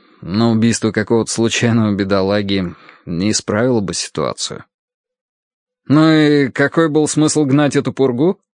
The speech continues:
"Смысл в том, что мы в результате имеем". "Чего?" "Господи, лейтенант, да я просто пытался отвлечь его и тянул время, чтобы вы успели что-нибудь сделать с помощью чёртовой бутылки".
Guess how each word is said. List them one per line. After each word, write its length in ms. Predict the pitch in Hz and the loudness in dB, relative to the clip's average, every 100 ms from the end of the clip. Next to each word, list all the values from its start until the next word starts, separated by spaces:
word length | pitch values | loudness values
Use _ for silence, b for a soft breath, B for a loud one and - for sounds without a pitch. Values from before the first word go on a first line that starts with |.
| _ _ _ _ _ _ _ _ _ | _ _ _ _ _ _ _ _ _
"Смысл 600 | - - 76 95 - 160 | -10 -8 -4 -2 0 -2
в 100 | - | -2
том, 280 | - 120 139 | -2 0 0
что 300 | - 120 123 | 0 0 2
мы 120 | 151 | 2
в 60 | 151 | 2
результате 640 | 143 151 127 117 - 131 | 2 0 2 0 0 -2
имеем". 420 | 147 101 90 78 _ _ _ _ _ _ _ _ | 0 -2 -4 -8 _ _ _ _ _ _ _ _
"Чего?" 600 | - - 233 233 254 277 - _ _ _ _ B B B B B B B B - | -2 2 4 4 4 2 -4 _ _ _ _ B B B B B B B B -4
"Господи, 520 | - 117 127 104 80 | 2 2 0 -4 -4
лейтенант, 840 | 78 90 131 135 117 73 - - | -4 -2 0 2 0 -4 -10 -12
да 220 | - 71 123 | -10 0 2
я 140 | 139 | 2
просто 440 | - 160 165 - | 2 2 2 0
пытался 520 | 143 160 170 160 - 156 | 0 0 2 2 2 0
отвлечь 440 | 151 175 160 - | 2 2 2 0
его 120 | 101 | -4
и 60 | 90 | -2
тянул 300 | 139 151 156 | 2 4 4
время, 320 | 170 165 107 | 4 2 0
чтобы 400 | - 123 143 147 | -4 0 4 4
вы 160 | 185 165 | 4 4
успели 480 | 123 - 180 165 | 2 0 0 0
что-нибудь 560 | 107 - 180 165 131 123 | -2 0 2 2 0 -2
сделать 360 | 127 170 156 - | 0 2 2 0
с 40 | |
помощью 420 | 165 175 139 123 | 0 0 0 -2
чёртовой 440 | - 160 - 165 156 | 0 0 2 0 2
бутылки". 640 | 180 - 123 73 - | 0 2 0 -2 -12